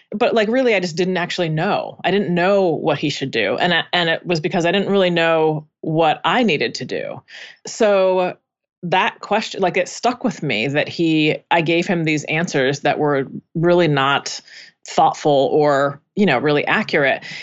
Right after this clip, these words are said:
And it just, it really stuck with me for a while. And I was like, "Well, what should I have said to him? And, like, what is the advice that I need to give myself?" And I realized I didn't know. And then I was like, "Okay, so where do I figure this out?" And,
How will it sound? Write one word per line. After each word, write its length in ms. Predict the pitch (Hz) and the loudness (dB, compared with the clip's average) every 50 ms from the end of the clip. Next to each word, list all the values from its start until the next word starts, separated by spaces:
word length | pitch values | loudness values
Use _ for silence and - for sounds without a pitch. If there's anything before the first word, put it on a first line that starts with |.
| - - - | -14 -4 -2
And 100 | 196 190 | 0 2
it 100 | 190 180 | 2 0
just, 160 | 196 190 - - | -2 -4 -2 -2
it 80 | 202 190 | 0 2
really 200 | 196 208 220 208 | 4 4 2 2
stuck 260 | 208 - 196 190 - | 2 0 -2 -2 -2
with 120 | 220 - - | -2 -2 -2
me 120 | 170 147 | -2 -4
for 180 | 147 - 151 139 | -2 -2 0 0
a 80 | 139 | 2
while. 380 | 139 135 131 123 127 127 131 135 | 2 2 2 0 0 0 0 0
And 80 | 156 | -2
I 120 | 165 170 175 | -2 -2 0
was 140 | 180 170 147 | -2 -2 0
like, 240 | 165 156 156 - | 0 0 0 -2
"Well, 240 | - 120 180 180 180 | -2 0 0 2 2
what 220 | 170 196 233 - - | 2 2 2 2 0
should 180 | - - 262 | -2 -2 0
I 120 | 254 240 220 | 2 2 2
have 100 | 208 - | 0 0
said 240 | - 226 240 233 | 0 0 0 0
to 80 | - 160 | -2 -4
him? 280 | 131 135 107 80 98 110 - | -4 -2 -4 -4 -4 -4 -2
And, 400 | - 180 170 170 165 170 165 170 | 0 0 0 0 0 -2 -2 0
like, 220 | 165 156 156 156 | 0 0 0 -2
what 320 | - - 156 175 190 196 208 | -4 -6 -2 0 2 2 2
is 160 | 214 220 190 | 2 2 2
the 120 | 202 196 | 2 2
advice 340 | 185 165 160 175 175 180 - | 2 2 2 0 0 0 -2
that 100 | - 175 | -2 -2
I 80 | 165 160 | -2 -2
need 160 | 170 170 160 | -2 -4 -4
to 80 | 170 | -4
give 100 | 156 160 | -4 -2
myself?" 360 | 156 151 151 - 190 160 143 - | -2 -2 0 0 0 0 0 0
And 80 | 147 | -2
I 20 | 151 | 0
realized 340 | 151 143 135 143 143 139 | 0 2 0 0 0 0
I 60 | 143 143 | -2 -2
didn't 200 | 147 147 135 151 | -2 -2 -2 0
know. 480 | 160 147 127 80 71 87 - 220 214 - - - - - - - - - _ - | 0 2 2 0 0 0 -2 -2 -4 -6 -12 -18 -18 -18 -18 -20 -20 -10 _ -2
And 180 | 202 196 190 | 0 0 2
then 180 | 190 185 180 180 | 2 2 2 0
I 140 | 170 170 170 | 0 0 0
was 140 | 165 156 | 0 0
like, 160 | 160 156 - 160 | -2 -2 -2 -2
"Okay, 180 | 160 - 160 | -2 -2 -4
so 180 | 156 156 170 165 | -2 -2 -2 -2
where 280 | 160 175 165 165 175 | 0 0 2 2 2
do 120 | 185 180 170 | 2 2 2
I 520 | 160 147 143 147 147 147 143 143 147 - - _ _ _ _ - | 2 2 2 2 2 0 0 -2 -4 -8 -14 _ _ _ _ -6
figure 240 | - 190 180 175 165 | -4 -2 0 0 0
this 200 | 151 147 - 185 | -2 -2 0 2
out?" 260 | 170 151 139 - - | 2 2 0 0 -2
And, 240 | 147 147 139 143 | -4 -4 -4 -6